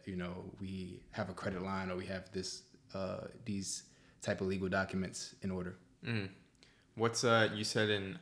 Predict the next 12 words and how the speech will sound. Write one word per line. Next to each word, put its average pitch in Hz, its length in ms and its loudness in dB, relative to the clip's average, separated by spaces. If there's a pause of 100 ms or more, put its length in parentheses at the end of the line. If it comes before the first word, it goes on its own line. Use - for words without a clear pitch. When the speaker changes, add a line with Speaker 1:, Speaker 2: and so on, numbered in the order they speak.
Speaker 2:
operating 135 580 6
agreement? 156 460 0 (120)
Speaker 1:
Yeah, 104 280 4
so 110 280 4
operating 127 400 8
agreement 110 520 6
would 101 180 0
be 104 460 2 (720)
something 120 420 6
that 107 480 6
you 110 240 6
would, 107 260 4